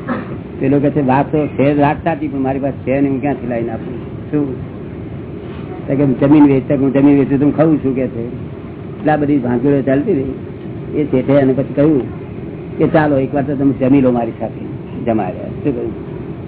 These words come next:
જમાડ્યા પછી શેઠે કહ્યું કે "તું, તારી પાસે બસો ચારસો રૂપિયા કઈ છે?"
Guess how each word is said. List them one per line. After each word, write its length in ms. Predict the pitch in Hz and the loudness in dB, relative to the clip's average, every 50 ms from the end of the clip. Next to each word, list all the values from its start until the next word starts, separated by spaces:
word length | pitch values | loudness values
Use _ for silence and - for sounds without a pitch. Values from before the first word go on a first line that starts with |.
| - - - - - - - - - - - - | -10 -10 -10 -12 -10 -10 -10 -10 -10 -8 -4 0
જમાડ્યા 340 | 123 127 131 139 139 143 143 | 2 4 4 6 6 4 4
પછી 440 | 120 135 127 - 160 143 127 120 120 - - - - - - - - - - - - - | 2 -2 0 2 2 2 2 0 -4 -6 -8 -10 -10 -12 -12 -12 -12 -12 -12 -12 -6 -2
શેઠે 220 | 131 135 131 143 | 0 2 4 4
કહ્યું 320 | 143 143 143 151 151 135 123 113 - - - - - - - - - - - - - - - | 4 6 4 4 4 4 0 -2 -6 -10 -12 -12 -12 -12 -12 -12 -12 -12 -12 -12 -12 -6 -4
કે 100 | 139 139 | -4 0
"તું, 260 | 127 151 151 147 131 | 2 2 2 2 2
તારી 180 | 135 127 131 139 | 4 4 4 4
પાસે 280 | 139 147 151 143 147 | 4 2 2 2 0
બસો 240 | 143 117 - - 147 | -2 -2 0 0 0
ચારસો 300 | 139 147 139 127 - 139 | 2 2 0 0 0 -2
રૂપિયા 220 | 139 127 143 113 | -2 0 0 -2
કઈ 160 | 104 143 147 139 | 0 0 0 -2
છે?" 600 | - - 120 120 131 147 156 - 156 - - | 0 0 2 2 4 2 2 -2 -6 -8 -10